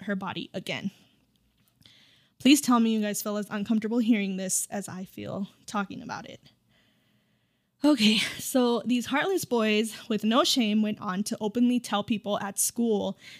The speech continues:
that they had committed murder and necrophilia, but nobody believed them.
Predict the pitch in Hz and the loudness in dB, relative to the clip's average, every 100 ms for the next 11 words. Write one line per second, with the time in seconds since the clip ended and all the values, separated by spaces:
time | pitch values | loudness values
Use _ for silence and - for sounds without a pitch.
0 | _ 202 196 202 196 - 190 185 285 269 | _ -6 -2 -2 -4 -4 -4 0 2 2
1 | 220 208 202 - 208 208 196 - 214 202 | 2 0 -2 -4 -2 -2 -2 -6 -6 -4
2 | 190 180 185 - - _ - 208 214 196 | -4 -4 -6 -10 -20 _ 2 6 6 4
3 | 196 190 175 170 - - 214 | -2 -4 -6 -8 -8 -10 -8